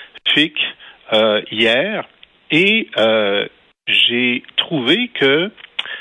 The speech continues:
ils ont pas sorti l'artillerie lourde. Ils ont sorti un, un certain nombre d'arguments qui étaient prévisibles, euh, mais en particulier, euh, Magali Picard à la F T Q,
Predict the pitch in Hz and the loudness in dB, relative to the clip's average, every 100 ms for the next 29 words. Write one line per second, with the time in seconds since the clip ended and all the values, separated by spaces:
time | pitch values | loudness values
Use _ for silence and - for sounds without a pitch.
0 | - _ - 123 120 147 - 240 - 196 | -16 _ -6 -2 0 0 0 0 2 0
1 | - - 226 233 139 131 - - 180 160 | -4 -6 -4 -2 -2 -2 -2 -6 -2 0
2 | 131 120 139 107 104 92 - - _ _ | -2 0 0 0 -2 -6 -6 -18 _ _
3 | _ _ _ - 107 131 - 135 - 226 | _ _ _ -4 0 0 2 0 0 0
4 | 180 127 - 120 - - 170 196 214 120 | 0 0 -2 -4 -2 -2 0 -2 -4 -2
5 | 135 127 151 127 127 165 208 - 113 120 | -2 -2 -4 -2 0 -2 -6 -6 -4 -2
6 | - - 240 202 113 113 202 160 - - | -4 -2 -2 -2 0 0 -2 -6 -12 -14
7 | - - - _ - 120 123 123 - 110 | -14 -14 -14 _ 0 2 4 2 -2 -10
8 | 117 135 151 156 120 143 - - 180 220 | -2 2 2 2 0 0 -2 -4 -2 0
9 | 226 143 117 113 113 - 117 120 127 165 | 2 2 2 0 -2 -4 -4 -2 -2 -2
10 | - - 190 190 120 139 - 143 - - | -4 0 2 2 2 0 -2 -4 -4 -8
11 | 185 214 | -10 -10